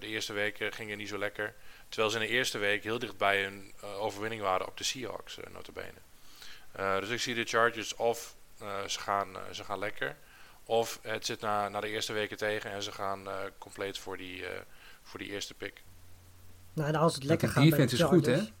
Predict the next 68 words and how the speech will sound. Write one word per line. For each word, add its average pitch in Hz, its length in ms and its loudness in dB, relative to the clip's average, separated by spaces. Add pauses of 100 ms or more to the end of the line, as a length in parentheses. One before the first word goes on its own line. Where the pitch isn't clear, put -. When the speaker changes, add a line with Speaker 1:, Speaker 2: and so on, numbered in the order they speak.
(280)
Speaker 2:
Ja, 151 200 2
precies. - 340 -4
Dat 143 160 -2
wou 147 140 2
ik 143 60 0
net 147 140 0
zeggen. 151 240 2
Als 170 160 4
het 151 120 0
goed 180 160 4
gaat 143 180 0
bij 135 100 -2
de 135 120 -2
Chargers, 143 340 -2
dan 151 160 0
is 151 120 -2
dat 143 140 -2
denk 147 160 0
ik 143 120 -4 (120)
eerder 160 280 4
dat 147 160 0
het 143 140 -2 (160)
komt 156 220 4
door 147 120 0
de 135 100 -2
defense 160 440 0
dan 175 80 0
dat 165 140 -2
het 160 100 -4
komt 160 240 -2
door, 151 300 -2
eh, 139 260 -6
door 139 180 -6
de 139 60 -6
offense 143 440 0
die 127 120 -4
de - 120 -14
Chargers 123 260 -6
hebben. 123 260 -10 (640)
Weet 131 140 -6
je, 131 60 -4
ze 139 60 2
hebben 151 180 4
op, 147 120 0
op 160 160 0
quarterback 156 440 4
gewoon 151 180 0
geen 131 140 -2
zekerheid. 139 560 -4
Ze - 120 -6
hebben, 135 580 -6
eh, 131 100 -8
op 135 120 -6
running 160 280 4
back 147 180 -2
heb - 180 -8
je, 147 100 -4
ja, 139 120 -2
je, 135 180 -6
weet 135 160 -8
je, 165 60 -2
je 151 80 2
hebt 139 140 -2
Eckler, 160 380 0
nou, 135 160 -2
dat 127 200 -6
is 139 140 -4
het. 190 180 -4